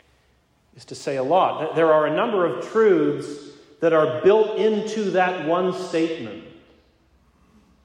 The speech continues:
to say that the nations belong to God. So, for example, here's one of them. The nations belong to God in the sense that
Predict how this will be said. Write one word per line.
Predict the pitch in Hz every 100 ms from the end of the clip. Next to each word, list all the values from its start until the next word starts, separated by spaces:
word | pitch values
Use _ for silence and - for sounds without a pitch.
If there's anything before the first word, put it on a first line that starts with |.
| _ _ -
to |
say | - 160
that | 131 -
the | 120
nations | 127 143 - 131 110 -
belong | 113 113 113 107
to | 107
God. | 110 104 98 - - - -
So, | 147
for | 120 127
example, | 123 110 -
here's | 104 135 110
one | 127 127
of | 95
them. | - - - _ _ _ _ _ _ _ _ _ _ _ _ _ _
The | 123
nations | 143 160 143 117
belong | 135 139 120
to |
God | 120 165 123 110 156
in | 120
the | 107
sense | - 196 208 -
that | - 107 120 -